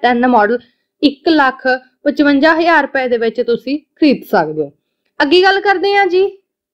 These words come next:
ਪਚਵੰਜਾ ਫਾਰਮ ਟਰੈਕ ਟਰੈਕਟਰ ਵਿਕਾਊ ਆ, ਅਠਾਨਵੇਂ ਮਾਡਲ, ਪੀ ਵੀ ਨੰਬਰ,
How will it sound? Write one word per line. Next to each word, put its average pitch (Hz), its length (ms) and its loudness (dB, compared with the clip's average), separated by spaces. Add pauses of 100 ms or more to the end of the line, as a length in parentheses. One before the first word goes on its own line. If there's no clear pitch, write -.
(180)
ਪਚਵੰਜਾ 311 500 0
ਫਾਰਮ 311 380 -2
ਟਰੈਕ 269 480 -6
ਟਰੈਕਟਰ 302 500 -4
ਵਿਕਾਊ 269 420 0
ਆ, 320 80 2
ਅਠਾਨਵੇਂ 277 560 -4
ਮਾਡਲ, 254 480 2 (680)
ਪੀ 320 160 4
ਵੀ 359 160 6
ਨੰਬਰ, 311 420 2